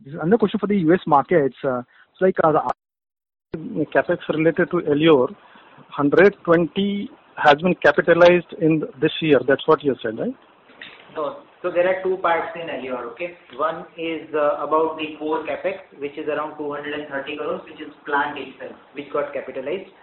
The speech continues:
Speaker 3: which was, uh, on, uh, thirtieth of September. And then there is,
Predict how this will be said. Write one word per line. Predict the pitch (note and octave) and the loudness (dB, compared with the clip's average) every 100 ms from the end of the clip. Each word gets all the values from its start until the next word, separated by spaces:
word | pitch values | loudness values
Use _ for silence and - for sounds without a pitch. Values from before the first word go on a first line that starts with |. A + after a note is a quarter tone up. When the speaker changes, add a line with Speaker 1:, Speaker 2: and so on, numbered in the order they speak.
| _ _ | _ _
Speaker 3:
which | D3+ D3+ | -14 -8
was, | D#3 D#3 D#3 D3+ | -2 0 0 -2
uh, | D3 C#3+ C#3+ C#3+ | -2 -2 -4 -6
on, | C#3+ C#3+ | -8 -8
uh, | C#3 C3+ C#3 | -10 -10 -10
thirtieth | C3+ C#3+ C#3 | -10 -10 -10
of | C3 | -12
September. | B2+ - B2+ A#2+ D3+ - - _ _ | -12 -12 -12 -10 -10 -10 -14 _ _
And | D3 D3 | -12 -8
then | C#3 G3 G#3+ | -6 -6 -4
there | E3+ E3 | -2 0
is, | E3+ | -2